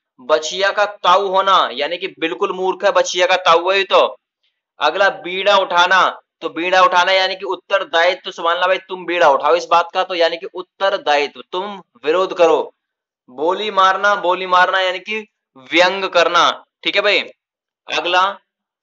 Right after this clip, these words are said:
बात का धनी होना। इस मुहावरे का क्या अर्थ है दोस्तों? वचन का पक्का होना। Next, बंदर के गले में मोतियों की माला। इस मुहावरे का क्या अर्थ है? वस्तु के महत्व को न समझने वाला। अगला दोस्तों,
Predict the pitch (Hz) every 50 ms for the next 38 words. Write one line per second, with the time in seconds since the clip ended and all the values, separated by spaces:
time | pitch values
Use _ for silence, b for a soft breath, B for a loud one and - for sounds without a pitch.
0 | _ _ _ _ _ _ _ - 123 123 151 165 180 190 - - - 214 214 214
1 | 220 214 - - 156 135 156 160 170 202 202 190 190 190 196 196 196 190 185 180
2 | 180 170 165 170 175 180 185 190 185 185 185 180 180 180 180 185 190 185 185 185
3 | - 208 190 160 160 160 160 175 175 175 - 185 175 - - 156 - - - 190
4 | 185 190 190 190 196 196 185 170 170 180 170 165 - 156 139 131 - 165 170 180
5 | 180 185 196 196 - 214 214 208 180 160 170 165 170 175 180 185 196 196 185 170
6 | 170 170 170 - 185 185 175 - 180 170 165 170 175 185 180 175 180 170 160 156
7 | 156 160 175 180 175 175 - 180 180 180 180 180 208 196 202 208 208 _ _ _
8 | _ _ - 131 143 170 175 175 175 - 202 196 185 208 214 208 196 175 156 156
9 | 156 170 165 165 - 185 175 175 175 196 202 190 175 151 147 151 175 185 185 -
10 | 185 170 170 170 170 175 170 156 147 147 151 147 127 110 - - _ _ _ _
11 | _ _ _ _ _ _ _ _ _ _ _ _ _ _ _ _ _ _ _ _
12 | - 143 156 165 175 185 180 185 185 180 - 196 202 202 202 202 - - _